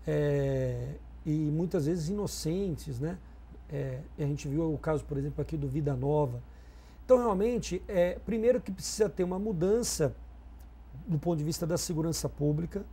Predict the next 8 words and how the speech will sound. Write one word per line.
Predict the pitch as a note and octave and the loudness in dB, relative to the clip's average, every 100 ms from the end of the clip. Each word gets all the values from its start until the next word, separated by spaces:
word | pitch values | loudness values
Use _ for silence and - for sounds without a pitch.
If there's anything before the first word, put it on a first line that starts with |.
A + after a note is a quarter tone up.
| - - - - | -16 -16 -16 -8
A | C#3 | -6
polícia, | - D3+ D#3 F#3 - D#3 C3 - - - | 0 2 2 0 2 2 2 -2 -12 -6
é, | C3+ C3 C#3 | -2 -2 2
é | |
acusada, | C#3+ - C#3 D3 E3+ | 2 2 2 4 4
inclusive, | D3 C#3+ B2 D3+ D3 | 2 0 -2 0 -2
pela | C#3 D3+ C#3 | -2 0 2
própria | C3 D3 E3 - F3 D#3 C#3+ | 2 0 0 0 -2 0 0